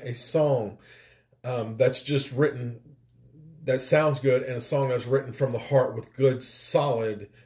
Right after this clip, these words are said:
biblical words that praise. All right? And, and that draws, that's the difference between secular music and, and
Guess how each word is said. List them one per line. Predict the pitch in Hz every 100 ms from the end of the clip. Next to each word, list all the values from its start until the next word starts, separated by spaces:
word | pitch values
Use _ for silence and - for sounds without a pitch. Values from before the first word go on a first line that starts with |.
| -
biblical | 110 127 127 - 120
words | 107 131 127 117 104 - _ _ _
that | 107 113 -
praise. | - - 131 95 90 - -
All | 123
right? | 117 123
And, | 120 127
and | 120 123
that | 165 117
draws, | 123 143 139 131
that's | 156 175
the | - 135
difference | 131 143 143 -
between | 120 - 131
secular | 120 151 135 131
music | 123 120 110 110 - -
and, | 110
and | 98 104 98